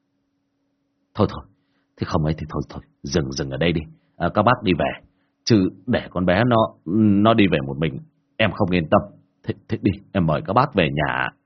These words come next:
Tối hôm ấy, mọi người ăn cơm nói chuyện vui vẻ, bố mới đem chuyện con ma vú dài kể cho các cô các chú thợ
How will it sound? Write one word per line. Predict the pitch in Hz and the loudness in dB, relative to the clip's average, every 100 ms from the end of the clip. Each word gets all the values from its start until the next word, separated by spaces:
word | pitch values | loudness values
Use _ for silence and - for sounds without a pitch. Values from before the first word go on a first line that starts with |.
| _ _ _ _ _ _ _ _ _ _ _ _ _ | _ _ _ _ _ _ _ _ _ _ _ _ _
Tối | - 113 | 2 4
hôm | 143 | 4
ấy, | 110 107 147 185 _ - _ - | 4 2 0 -8 _ -20 _ 2
mọi | 113 104 | 4 6
người | 98 | 4
ăn | 85 127 139 | 2 2 2
cơm | 143 139 | 2 4
nói | 131 196 | 0 0
chuyện | - - - | -2 -2 -2
vui | 117 123 | 0 0
vẻ, | 104 60 - _ _ - | 0 -4 -6 _ _ 2
bố | 113 | 4
mới | 147 175 | 4 2
đem | 143 127 117 | 0 -2 -4
chuyện | - 104 - | -6 -8 -4
con | 107 104 | -2 0
ma | 104 98 | 0 0
vú | 110 151 | -2 0
dài | 113 73 64 60 _ - _ - | 0 -2 -4 -10 _ -20 _ 2
kể | 98 60 | 2 2
cho | - | -4
các | 104 135 | -4 -4
cô | - 113 104 | 0 0 0
các | 131 - | -4 -4
chú | 120 151 | -4 -2
thợ | 113 | -4